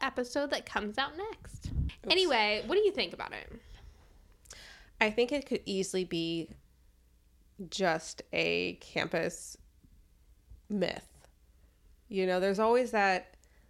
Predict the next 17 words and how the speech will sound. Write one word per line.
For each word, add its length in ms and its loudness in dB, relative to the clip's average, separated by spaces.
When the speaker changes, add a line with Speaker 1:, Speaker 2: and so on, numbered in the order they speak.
Speaker 2:
scary 460 0
place 340 -2
on 140 0
campus 760 -2
or 220 -2
that 380 0
haunted 480 -2
place. 240 -2
Our 300 4
place 380 -2
was, 360 -2
was 240 -2
the 100 -4
tunnel. 600 -2
And 180 0
that 240 2
was 640 0